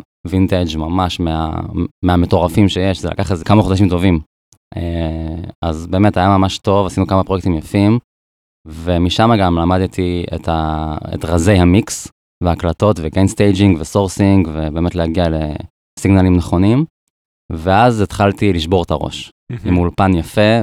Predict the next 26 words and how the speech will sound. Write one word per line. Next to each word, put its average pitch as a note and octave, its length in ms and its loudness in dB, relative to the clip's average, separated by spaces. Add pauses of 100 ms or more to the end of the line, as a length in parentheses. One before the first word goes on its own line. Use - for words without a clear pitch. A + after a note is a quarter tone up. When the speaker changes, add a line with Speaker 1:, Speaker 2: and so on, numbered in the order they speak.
Speaker 1:
וכזה D#2+ 540 -4
במכולה E2 520 0
יפה F#2+ 160 -6
כזה, F2 180 -4 (140)
גבס E2 260 -4
אקוסטי, A2+ 380 -2
הכל. G#2+ 340 2 (460)
אחר F#2+ 180 -2
כך F2 100 -6
עברנו F2 300 2
מקום F#2+ 260 2
גם, D#2+ 160 2
אז D2 80 -4
הכפלתי F2+ 360 -2
את D#2+ 60 -2
הגודל E2+ 300 0
שלה D2 360 -6
בהרצליה. D#2+ 520 -2 (840)
בשנים G2 460 2
האלה, A2+ 260 4 (120)
אלפיים A#2+ 300 4
ושלוש G#2 200 2
עשרה G2 100 -2
אלפיים F#2+ 360 0
ושש D#2+ 180 -4
עשרה, C#3 380 0